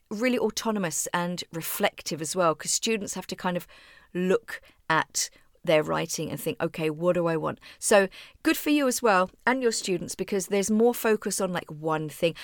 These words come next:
Like, I've done this a million times where you've corrected a student's work and it, you know, the, the writing is just covered in, like, green ink or whatever colour you choose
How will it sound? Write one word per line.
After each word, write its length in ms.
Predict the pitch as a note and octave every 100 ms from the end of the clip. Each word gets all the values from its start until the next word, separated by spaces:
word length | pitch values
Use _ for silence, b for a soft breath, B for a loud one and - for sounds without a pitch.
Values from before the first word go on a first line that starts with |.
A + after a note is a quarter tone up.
| B
Like, 220 | G3 F#3+ - _ -
I've 140 | F#3
done 160 | G3+ E3+
this 160 | E3 F3+
a 40 |
million 260 | D#3+ D#3+ D3+
times 400 | E3+ D#3 D3+ D#3+
where 180 | D#3 - b b
you've 160 | E3+ -
corrected 440 | F#3+ F3+ - F3+
a 60 | D#3
student's 420 | - F3 D#3 -
work 280 | E3 D3 -
and 280 | D#3 D3 C#3+ -
it, 180 | - - -
you 100 | E3+
know, 240 | C#3+ C#3 - _
the, 240 | E3+ C#3+ -
the 140 | D#3
writing 400 | D#3+ D#3+ - C3+
is 100 | C#3+
just 180 | C3+ -
covered 380 | - C#3+ C#3 -
in, 240 | D3 C#3 C#3
like, 260 | C3 - - _ _ _ _ -
green 300 | D#3 D#3+ C#3+
ink 260 | C3+ C3+ C#3
or 120 | C#3
whatever 260 | D3 C#3+
colour 240 | C#3 D#3+ C#3+
you 220 | D3 D3
choose 360 | - D3 C#3+